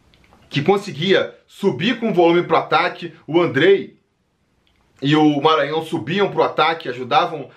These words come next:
a, a alimentar o ataque de opções. E quando perdiam a bola, recompunham com rapidez também, impedindo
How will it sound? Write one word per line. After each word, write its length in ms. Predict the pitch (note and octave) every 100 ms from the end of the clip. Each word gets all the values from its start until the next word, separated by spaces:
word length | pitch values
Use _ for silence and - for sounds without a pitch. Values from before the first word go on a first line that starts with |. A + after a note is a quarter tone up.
| _
a, 120 | A#2 A2
a 180 | B2+
alimentar 840 | C3 C#3+ D#3 B2+ A#2+ E3 D#3+ - _
o 80 | C3+
ataque 360 | C#3 E3 D#3 -
de 80 | C3+
opções. 600 | - - D#3 F3 E3+ - -
E 60 | C#3+
quando 220 | F#3+ G3
perdiam 340 | F#3+ E3 F3
a 60 | C#3
bola, 460 | C3 F#3 D3+ A2+ - _ _
recompunham 760 | C#3+ F#3 F#3+ F3+ C#3+ F#3 A3+ F#3
com 120 | F3+
rapidez 480 | F3+ E3+ D3+ D3+ D3+
também, 440 | C#3 B2 D#3 F3+ - -
impedindo 760 | E3 E3 D3 C3+ F3+ G3 G3